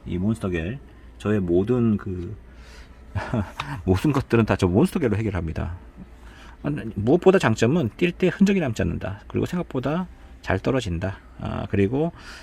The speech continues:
접착력도 우수한 데 반해서 이 쿠션감까지 제공한다. 그래서 완충 같은 거 시킬 때도 아주 유리하다.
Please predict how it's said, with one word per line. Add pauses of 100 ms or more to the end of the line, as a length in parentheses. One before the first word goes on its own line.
접착력도
우수한
데
반해서
이
쿠션감까지
제공한다.
그래서
완충
같은
거
시킬
때도
아주
유리하다.